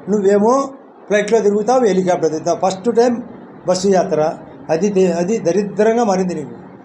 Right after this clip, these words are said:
తుస్సు యాత్రగా మారింది. అది కాకుండా సోలార్ మొన్న మోడీ గారు ప్రకటించారు జనవరి ఇరవై రెండు. ఆడ అయోధ్య రామాలయం ప్రతిష్ఠ రోజు ప్రతి ఇంటికి ప్రస్తుతానికి ఒక కోటి కుటుంబాలకు డెబ్బై ఐదు వేల రూపాయల చొప్పున ఉచితం.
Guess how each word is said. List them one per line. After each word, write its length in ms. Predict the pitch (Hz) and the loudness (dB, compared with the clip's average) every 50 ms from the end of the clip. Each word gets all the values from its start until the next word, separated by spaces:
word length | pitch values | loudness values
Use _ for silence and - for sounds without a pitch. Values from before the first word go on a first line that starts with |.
| - - - - - | -20 -20 -16 -8 -6
తుస్సు 300 | 220 208 - - - 247 | -4 -4 -4 -2 0 2
యాత్రగా 460 | 247 240 233 - - 214 220 220 220 | 2 2 2 2 0 -2 0 0 0
మారింది. 320 | 196 196 196 190 175 165 143 127 - - - - - - | 0 -2 -4 -4 -6 -10 -12 -14 -16 -18 -20 -18 -10 -4
అది 160 | - 160 160 156 | -2 -2 0 2
కాకుండా 520 | 175 190 196 196 220 220 226 240 254 247 - - - - - - - - - - - - - - - - - | 2 2 2 0 0 0 0 0 -2 -2 -8 -14 -20 -20 -20 -20 -20 -20 -20 -20 -20 -20 -20 -20 -20 -16 -8
సోలార్ 420 | - 180 202 220 226 226 220 196 185 - - - - - - - - | -2 0 2 4 4 4 2 2 -2 -8 -14 -20 -20 -20 -14 -6 -4
మొన్న 200 | 185 196 196 190 185 160 - - - - - - - | -2 0 0 0 -2 -4 -6 -10 -14 -18 -16 -8 -2
మోడీ 160 | 170 214 220 | 0 2 2
గారు 200 | 220 214 208 196 | 4 4 2 2
ప్రకటించారు 560 | 190 175 190 185 196 202 202 185 185 185 170 147 | 0 -2 -2 0 0 -2 0 0 -2 -2 0 0
జనవరి 380 | 175 185 196 202 202 202 196 | 0 0 2 2 2 2 2
ఇరవై 200 | 185 190 190 190 | 2 2 2 2
రెండు. 280 | 185 180 170 160 143 - - - - - - - - - 170 | 2 0 -2 -4 -6 -10 -10 -16 -20 -20 -20 -12 -4 -2 0
ఆడ 140 | 190 190 | 2 2
అయోధ్య 480 | 185 170 165 175 208 220 196 180 208 196 | 2 2 4 4 2 2 2 2 2 2
రామాలయం 420 | 185 185 196 202 202 202 202 202 | 4 2 2 4 2 2 2 0
ప్రతిష్ఠ 400 | 190 190 170 175 175 220 214 190 | 0 -2 -6 -4 -6 -6 -4 -2
రోజు 420 | 214 202 202 208 196 214 262 294 285 - - - - - - | 0 0 2 0 2 2 0 0 -2 -6 -16 -20 -14 -6 -2
ప్రతి 240 | 185 214 214 - 240 | -2 0 0 0 0
ఇంటికి 680 | 226 208 226 240 240 233 269 240 - 262 269 247 139 - - - - - - - | 0 0 0 0 0 2 0 0 2 2 0 0 -2 -4 -10 -16 -20 -20 -10 -4
ప్రస్తుతానికి 520 | - 202 196 202 240 233 247 247 247 233 233 | -4 -2 -2 -2 -2 0 2 0 2 2 0
ఒక 100 | 214 - | 0 2
కోటి 240 | 214 226 233 233 214 | 2 2 2 2 0
కుటుంబాలకు 680 | 185 214 208 220 214 214 214 214 202 208 247 285 294 - - - - - - | 0 0 0 2 2 2 2 0 0 0 -2 -2 -4 -8 -14 -16 -12 -4 0
డెబ్బై 280 | 190 214 185 190 220 | 0 2 2 2 2
ఐదు 120 | 220 214 226 | 2 4 4
వేల 120 | 226 240 | 2 2
రూపాయల 320 | 220 220 214 190 214 202 202 | 2 0 0 2 2 0 0
చొప్పున 400 | 185 185 190 190 208 220 240 - - - - - - - 156 | 0 -4 -4 -4 -2 -2 -2 -4 -6 -14 -18 -18 -12 -6 -4
ఉచితం. 480 | 190 202 196 214 190 233 262 277 - | -2 -2 -2 0 0 2 2 0 -2